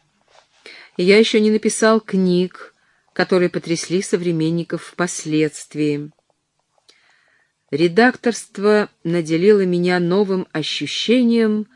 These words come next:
собственной значительности. Я заказывал дамам, имевшим вес в обществе, статьи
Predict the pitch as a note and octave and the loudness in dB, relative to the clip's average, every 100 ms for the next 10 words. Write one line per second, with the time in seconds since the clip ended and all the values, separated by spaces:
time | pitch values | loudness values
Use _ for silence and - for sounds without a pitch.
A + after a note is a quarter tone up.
0 | _ _ _ _ - - - G#3+ - - | _ _ _ _ -20 -4 2 2 2 -6
1 | F#3+ F3+ F3+ D#3+ F3 - F3+ E3+ D#3+ D#3 | -2 0 -2 -2 -2 0 -2 -2 -4 -4
2 | D3 - - C#3+ C3 B2 _ _ _ _ | -6 -8 -12 -10 -10 -16 _ _ _ _
3 | _ _ _ - _ _ - F#3 G#3+ A3 | _ _ _ -20 _ _ 0 2 2 2
4 | B3+ A#3 A3 G#3+ F3+ F#3+ F#3+ F#3+ G3 G3 | 2 2 4 4 4 2 2 2 -2 -6
5 | - _ _ _ _ - D#3 F3+ F3+ - | -10 _ _ _ _ -6 -2 -2 -2 -4
6 | D#3+ C#3+ E3+ - D3 D3 D3 - F3 - | -4 0 -2 -2 -2 0 0 -2 -10 -10
7 | D3+ - D3 - F3 G#3+ | -8 -4 -4 -4 0 0